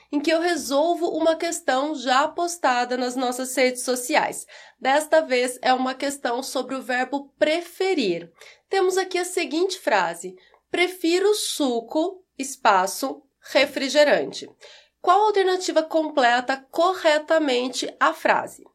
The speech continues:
Letra A: "Prefiro suco a refrigerante." Letra B: "Prefiro suco que refrigerante." Ou letra C:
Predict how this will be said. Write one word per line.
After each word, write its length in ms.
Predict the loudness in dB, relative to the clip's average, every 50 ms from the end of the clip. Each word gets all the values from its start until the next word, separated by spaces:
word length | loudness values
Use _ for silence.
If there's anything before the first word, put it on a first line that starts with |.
| _ -20 -20 -20 -20 -20 -20 _ _
Letra 400 | -2 0 0 2 0 0 0 0 -2 _
A: 320 | 4 4 4 2 0 -8 _ _ _ _ _ _
"Prefiro 600 | -2 0 0 0 0 0 2 2 4 6 6 4
suco 800 | 2 0 -2 -2 -2 0 0 -2 -2 -2 -4 -4 -4 -4 -6 -10 _
a 300 | 2 4 4 4 2 0 -2
refrigerante." 1000 | -4 -4 -4 -4 -6 -8 -4 2 2 2 4 2 0 -2 -4 -6 -6 -4 -4 -2 -2 -4 -6 -10 _ _ _ -20 -20 -20 -20 _ -4
Letra 280 | -4 -2 2 2 2 2
B: 420 | 2 2 2 4 4 2 -2 -8 _ _ _ _ _
"Prefiro 640 | _ 0 0 0 -2 0 2 2 4 4 4 4 2
suco 840 | 0 -4 -4 -2 -2 -2 -2 -2 -4 -6 -6 -6 -6 -6 -8 -12 _
que 340 | 2 4 6 8 6 6 4 -4
refrigerante." 1080 | -4 -4 -4 -4 -4 -2 -2 0 2 2 4 4 4 4 2 -2 -4 -4 -4 -4 -4 -4 -6 -8 -14 _ -20 -20 -20 _ _ _
Ou 240 | 2 2 4 2 2
letra 480 | 2 2 2 2 0 0 2 4 4
C: 480 | 4 2 -2 0 2 2 2 2 -2 -6